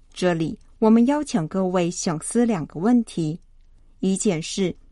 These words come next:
自己每一次与人互动时的意向。第一，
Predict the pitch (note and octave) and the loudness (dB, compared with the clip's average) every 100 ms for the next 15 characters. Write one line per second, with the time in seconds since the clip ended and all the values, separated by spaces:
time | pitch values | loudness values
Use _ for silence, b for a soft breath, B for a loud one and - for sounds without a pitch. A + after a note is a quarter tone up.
0 | - - - C#4+ B3+ A#3 F3 D3+ D3+ - | -20 -12 -8 0 4 4 2 -2 -4 -4
1 | - A#3+ - - D#3 D3 D3+ E3+ - C4 | 0 0 0 -6 -4 -4 -4 -4 0 2
2 | A#3 B3 A3 - C3 B3+ - G#3+ F#3 - | 4 2 2 0 -6 -4 -2 -2 -2 -2
3 | E3+ - - - - - - - - - | -4 -4 -16 -20 -20 -20 -20 -20 -20 -20
4 | - - - - - - - F#3+ G3 G3 | -20 -20 -20 -20 -20 -6 -2 0 0 -2